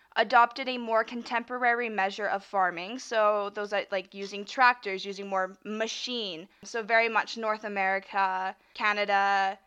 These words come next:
America, and then European countries, you know, were the first to the Industrial Revolution, so definitely them. We see them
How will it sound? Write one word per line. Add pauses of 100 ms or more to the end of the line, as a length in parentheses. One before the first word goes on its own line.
(120)
America,
and
then
European
countries,
you
know,
were
the
first
to
the
Industrial
Revolution,
so
definitely
them. (360)
We
see
them